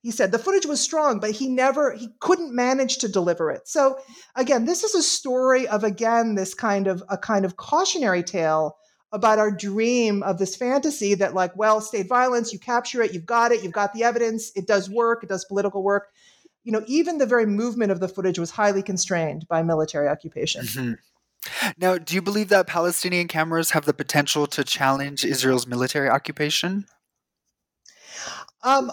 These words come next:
Speaker 1: I do. <laughs> I do, but I think, but I want us to be cautious, um, about, um, about our story about that. Um, I think, again, this is a, this whole book is kind of a cautionary tale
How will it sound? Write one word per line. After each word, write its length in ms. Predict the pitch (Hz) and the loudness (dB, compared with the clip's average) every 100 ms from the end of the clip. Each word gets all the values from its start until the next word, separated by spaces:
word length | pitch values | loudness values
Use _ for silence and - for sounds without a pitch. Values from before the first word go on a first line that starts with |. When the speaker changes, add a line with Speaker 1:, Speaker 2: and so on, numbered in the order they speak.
| 247 | 0
Speaker 1:
I 120 | 285 | 0
do. 380 | 226 359 311 180 - _ | 2 4 4 2 -6 _
<laughs> 300 | 226 - 240 | -4 -2 2
I 160 | 233 240 | 4 4
do, 360 | 220 320 240 175 | 2 2 2 2
but 140 | 226 | 2
I 140 | 233 | 2
think, 240 | 240 320 285 208 | 2 -4 -6 0
but 100 | 247 | 0
I 60 | |
want 240 | 240 262 311 | 2 2 0
us 100 | 330 | -2
to 100 | 277 | -4
be 120 | 220 | -4
cautious, 680 | - 254 262 262 202 190 - | -2 0 2 0 -2 -4 -4
um, 400 | 196 180 175 180 - | 0 2 2 -2 -4
about, 540 | 196 190 196 190 190 - | -2 2 4 4 0 -2
um, 280 | 190 180 180 202 | -2 0 -2 0
about 180 | 214 | 2
our 80 | 196 | 2
story 400 | 196 302 277 196 | 0 0 2 2
about 280 | 147 - - | 0 -4 -6
that. 220 | - - - | -6 -6 -4
Um, 340 | 180 165 170 - | -2 -2 -4 -8
I 80 | |
think, 320 | 175 233 214 - - - - | -4 -2 -2 -6 -20 -20 -10
again, 300 | 214 240 220 | 0 2 2
this 180 | 247 254 | 0 -2
is 240 | 247 214 214 | -4 -4 -2
a, 460 | 208 202 196 202 - _ _ | 0 2 2 0 -4 _ _
this 200 | 233 - | -4 -4
whole 280 | 233 320 262 | 0 0 0
book 300 | 262 269 262 | 0 -2 -2
is 160 | 202 - | -6 -4
kind 300 | 226 208 202 | -2 0 0
of 80 | |
a 60 | 170 | -2
cautionary 680 | - 208 214 214 202 170 170 | -6 -2 -2 0 0 0 -2
tale 580 | - 156 160 156 147 | -4 0 2 2 -2